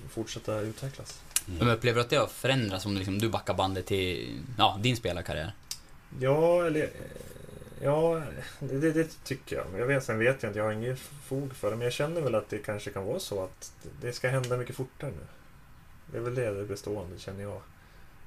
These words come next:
Speaker 1: Det, sen låter det som att man säger att de är bättre förr. Det är inte det det handlar om. Tiderna förändras ju, så är det ju bara.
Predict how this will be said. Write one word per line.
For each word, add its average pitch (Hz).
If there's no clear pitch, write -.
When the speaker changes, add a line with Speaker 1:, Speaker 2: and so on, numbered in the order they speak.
Speaker 1:
Det, 104
sen 117
låter 113
det 101
som 107
att 101
man 101
säger 104
att 101
de 101
är 101
bättre 104
förr. 104
Det 104
är -
inte 110
det 113
det 110
handlar 113
om. 107
Tiderna 127
förändras 123
ju, -
så -
är 123
det 127
ju 123
bara. -